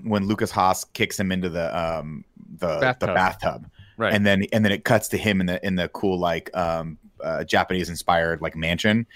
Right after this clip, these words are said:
Speaker 1: and the
Speaker 2: Right.
Speaker 1: water starts pouring in through the windows.
Speaker 2: Right.
Speaker 1: And then he wakes up.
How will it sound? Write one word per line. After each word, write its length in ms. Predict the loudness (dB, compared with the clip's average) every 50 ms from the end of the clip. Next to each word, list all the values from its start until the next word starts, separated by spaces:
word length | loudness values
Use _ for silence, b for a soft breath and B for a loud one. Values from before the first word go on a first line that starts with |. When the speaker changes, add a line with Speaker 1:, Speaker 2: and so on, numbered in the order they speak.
| B B B
Speaker 1:
and 120 | 2 2
the 60 | 4 4
Speaker 2:
Right. 100 | 6 6
Speaker 1:
water 280 | 6 6 4 2 0 0
starts 260 | 0 0 0 0 0
pouring 420 | -2 -2 2 4 4 4 4 2 2
in 300 | 0 0 0 -2 -4 -6
through 180 | -6 -4 -6 -4
the 80 | -4 -4
windows. 500 | -6 -4 -2 0 0 0 0 -2 -6 -14 _ _
Speaker 2:
Right. 320 | -4 -2 0 0 -2 -4 -10 _ _ _ _ _
Speaker 1:
And 80 | -2 0
then 120 | 2 2
he 40 | 2
wakes 300 | 2 0 0 0 0 -2
up. 240 | -4 -4 -4 -10